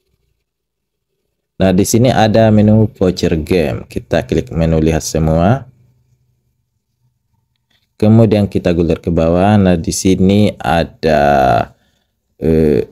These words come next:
plafon game. Kita pilih saja vo-, voucher Unifin.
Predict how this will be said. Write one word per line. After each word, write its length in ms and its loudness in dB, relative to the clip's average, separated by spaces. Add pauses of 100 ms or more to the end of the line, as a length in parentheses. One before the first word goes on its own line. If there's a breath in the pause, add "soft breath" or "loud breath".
(440)
plafon 640 -2
game. 400 -2
Kita 400 -4
pilih 240 -2
saja 400 -2
vo-, 640 -4
voucher 560 -2 (320)
Unifin. 800 -2